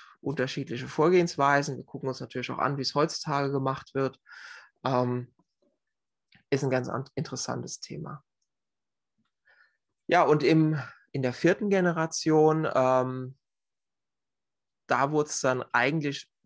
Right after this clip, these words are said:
ein bisschen langweilig, könnte man sagen, äh, auch wenn das jetzt so die Generation ist, wo ich mit den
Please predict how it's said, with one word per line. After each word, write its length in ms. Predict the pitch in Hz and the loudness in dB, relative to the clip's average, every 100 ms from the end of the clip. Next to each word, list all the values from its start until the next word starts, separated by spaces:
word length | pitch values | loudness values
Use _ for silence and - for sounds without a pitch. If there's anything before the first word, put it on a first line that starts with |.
| _ | _
ein 60 | 135 | -4
bisschen 320 | 170 - 131 | -4 -2 -2
langweilig, 680 | 120 127 185 123 117 120 131 | 2 2 2 2 2 0 -2
könnte 240 | - 135 | -2 -2
man 180 | 151 147 | 0 -2
sagen, 480 | 135 131 143 175 196 185 - | 0 0 0 -4 -8 -12 -4
äh, 60 | |
auch 400 | 135 131 117 135 | -2 -2 0 -2
wenn 140 | 147 135 | -2 -4
das 160 | 143 | -6
jetzt 140 | 135 - | -8 -6
so 80 | 143 | -2
die 120 | - | 0
Generation 680 | 139 127 127 139 - 139 | 0 0 -2 -6 -4 -2
ist, 140 | 156 156 | -4 -6
wo 80 | - | -8
ich 180 | - | -6
mit 140 | 143 135 | -8 -4
den 220 | 127 - | -6 -6